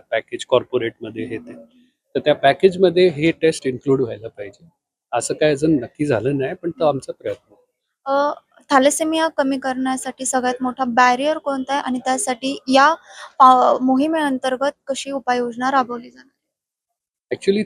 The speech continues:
Speaker 1: थॅलेसेमिया प्रिव्हेन्शनचं जे सायन्स आहे,
Speaker 2: हम्म.
Speaker 1: ते असं नाही सांगू शकत की सोपं आहे, पण एस्टॅब्लिश्ड आहे.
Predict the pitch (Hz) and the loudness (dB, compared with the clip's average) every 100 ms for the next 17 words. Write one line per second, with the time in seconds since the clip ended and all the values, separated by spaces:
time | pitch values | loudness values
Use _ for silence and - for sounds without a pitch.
0 | - 110 143 - 175 185 190 143 120 139 | -2 -2 -2 0 0 2 2 0 -2 -2
1 | 160 185 175 190 190 - 107 107 165 - | -4 -4 -2 -2 -2 -2 -2 2 0 0
2 | 123 104 _ _ - - _ _ _ _ | -2 -4 _ _ -20 -20 _ _ _ _
3 | _ _ _ _ _ - 185 190 190 190 | _ _ _ _ _ 6 8 10 8 4
4 | 185 _ _ _ _ - 131 190 202 180 | 2 _ _ _ _ -8 -2 2 4 4
5 | 165 - 180 180 - 190 - 196 123 175 | 0 0 0 0 -2 -8 0 2 4 6
6 | 160 135 151 196 190 139 - 139 147 151 | 4 4 4 4 4 -4 4 4 4 -2
7 | - 104 | 0 -2